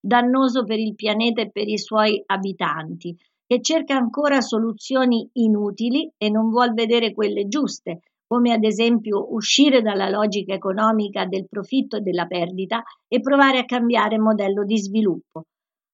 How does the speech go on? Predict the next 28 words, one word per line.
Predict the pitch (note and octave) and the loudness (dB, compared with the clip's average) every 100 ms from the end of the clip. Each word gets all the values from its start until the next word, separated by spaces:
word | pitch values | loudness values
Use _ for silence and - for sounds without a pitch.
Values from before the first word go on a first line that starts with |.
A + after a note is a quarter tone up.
| _ | _
Un | C#4 | 2
sistema | C#4 D4 C#4+ - C#4 D4 C#4 | 4 4 0 2 2 4 2
che, | A#3+ A#3+ | 2 0
frenando | - A#3 B3+ C4+ C4 | 0 0 2 4 4
la | A#3+ G#3+ | 4 0
sua | - A3+ | 0 -2
folle | A#3 B3 A3+ G#3+ | 2 2 2 0
corsa, | G#3 A3 A3+ A#3 - C#4+ A#3 | 2 2 2 -2 -2 0 0
potrebbe | A#3 A#3 B3 A3 G#3+ - | -2 0 0 0 -2 -6
finalmente | D#4 C4 G#3+ G3 G#3 A3+ A3 C4+ | -4 -2 -2 -2 -2 0 0 0
guardarsi | A#3 A3 G#3+ G#3+ G#3+ - G#3 | 0 -2 0 0 0 -6 -10
nello | G3+ G3 F#3+ | -8 -8 -8
specchio | - - A3+ G#3+ G#3+ G#3 | -12 -2 -2 -2 -6 -6
delle | G3 F#3+ | -4 -4
città | - G3 - F#3+ | -4 -8 -6 -6
deserte, | F#3+ F#3+ A3+ A3+ F#3+ - F#3+ | -4 -2 2 0 -2 -8 -6
dei | F#3 | -4
voli | G3 G#3+ G#3+ | -2 -2 -4
cancellati, | G#3 G3+ G3 - F#3 F#3 G3 F#3 E3+ F3+ F3 _ _ _ _ | -6 -4 -4 -4 -2 0 4 2 2 -8 -14 _ _ _ _
dei | A3+ | -2
centri | B3+ E4+ C#4 C#4 | 0 -2 -2 -2
commerciali | B3 A#3 A#3 - C4+ A#3+ G3+ | 0 0 -2 -2 0 0 0
vuoti | G3+ F#3 F3 F3+ E3+ _ _ - | -2 -2 -4 -10 -14 _ _ 0
e | G#3+ | 4
delle | A#3 A3+ A3+ | 6 6 4
terapie | A3+ A3+ A#3+ B3+ | 2 2 2 0
intensive | A3+ A#3 G#3+ - A#3+ | 0 -2 -4 -2 0
insufficienti. | B3 A3 A3+ G3 A3 G#3 E3+ D3+ D#3 - | 0 0 -6 -10 -10 -8 -8 -10 -12 -16